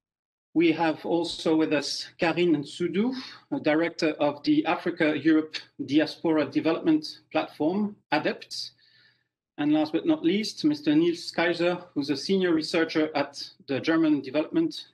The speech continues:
Institute and also a fellow member of E T T G. So before I give the floor to our speakers, uh, I will just recall the basic, uh, housekeeping rules that were also, um, presented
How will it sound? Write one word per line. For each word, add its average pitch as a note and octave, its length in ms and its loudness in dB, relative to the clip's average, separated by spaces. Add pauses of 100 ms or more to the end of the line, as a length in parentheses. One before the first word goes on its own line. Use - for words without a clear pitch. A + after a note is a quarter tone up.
Institute D3+ 600 -2 (480)
and D3 140 4
also D3 380 2
a C#3 100 -4
fellow C3+ 500 0
member C3+ 320 0
of C3 240 -4
E C3 80 -10
T B2 160 -14
T - 180 -10
G. G#2 280 -10 (1040)
So E3+ 160 2
before F#3+ 320 0
I G#3 40 2
give F#3+ 180 0
the F3+ 100 0
floor F3+ 300 0
to E3 100 0
our C#3+ 160 2
speakers, A#3+ 800 0
uh, D#3+ 240 2
I - 60 0
will D#3+ 200 2
just F3 240 -2
recall E3+ 440 2
the C#3+ 200 2
basic, E3+ 520 0 (300)
uh, C#3 80 -2
housekeeping E3 640 2
rules D3 240 2
that C3+ 260 -6
were D3 220 0
also, C#3+ 580 -4
um, B2 300 -10 (220)
presented C#3+ 580 -2